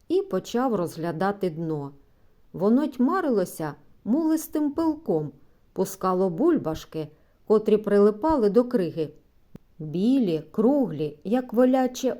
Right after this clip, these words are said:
око. Течія розчісувала зелений кушир, пряли тоненькими ніжками якісь жучки, боком долаючи пружний струмінь. І ввижається Олесеві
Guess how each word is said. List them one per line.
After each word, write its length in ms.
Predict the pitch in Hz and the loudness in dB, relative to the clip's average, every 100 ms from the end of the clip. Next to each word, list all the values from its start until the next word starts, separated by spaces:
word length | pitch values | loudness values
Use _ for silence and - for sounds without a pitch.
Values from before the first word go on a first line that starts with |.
| - | 4
око. 480 | 233 156 - 156 151 _ _ _ _ - | 4 4 -6 -10 -10 _ _ _ _ 0
Течія 520 | 240 240 262 320 359 | 0 2 0 0 0
розчісувала 960 | 233 - - 320 - 269 269 262 262 | -2 -6 -6 -4 -2 -2 0 0 -2
зелений 480 | 190 233 262 262 262 | 0 0 2 2 0
кушир, 580 | 254 294 - 190 160 156 - _ _ _ _ - | 0 -4 -4 -6 -6 -6 -16 _ _ _ _ -6
пряли 380 | 180 175 180 | -2 0 0
тоненькими 720 | 180 185 185 190 180 - 175 175 | -2 -2 -2 -2 -2 -4 -2 0
ніжками 640 | 220 320 - 170 165 165 - | 0 0 -4 -8 -6 -8 -4
якісь 500 | 220 247 247 302 - | -2 -2 -2 -4 -4
жучки, 600 | 214 269 311 - 180 160 151 _ _ _ _ | -6 -4 -4 -6 -6 -6 -6 _ _ _ _
боком 440 | 170 202 202 185 185 | 0 0 2 0 0
долаючи 680 | 180 202 330 247 156 - 160 | 0 2 2 0 -4 -6 -8
пружний 500 | 175 180 180 214 220 | -4 -4 0 2 2
струмінь. 600 | 220 190 175 151 147 139 - _ _ _ _ | -2 -4 -4 -4 -6 -8 -16 _ _ _ _
І 120 | 190 185 | -6 -4
ввижається 840 | 139 160 - 220 320 311 285 269 | -4 -6 -4 -4 -2 -6 -4 -2
Олесеві 800 | 269 262 269 262 - 240 247 240 | 0 2 0 -2 -2 0 0 -2